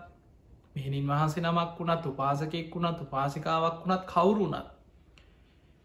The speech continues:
උදේ හවස සිහි කරන්න කියනවා මේ විදිහට. කම්මස්ස කෝමි මම කර්මය ස්වකීය කරගත්ත කෙනෙක්. කම්ම දායාදෝ මම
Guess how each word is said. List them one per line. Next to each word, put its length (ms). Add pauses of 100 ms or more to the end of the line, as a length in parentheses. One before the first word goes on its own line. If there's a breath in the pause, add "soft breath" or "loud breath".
(140)
උදේ 300
හවස 420
සිහි 260
කරන්න 380
කියනවා 240
මේ 180
විදිහට. 400 (640)
කම්මස්ස 640 (120)
කෝමි 500 (840)
මම 280
කර්මය 480
ස්වකීය 500
කරගත්ත 480
කෙනෙක්. 320 (1400)
කම්ම 260
දායාදෝ 640
මම 200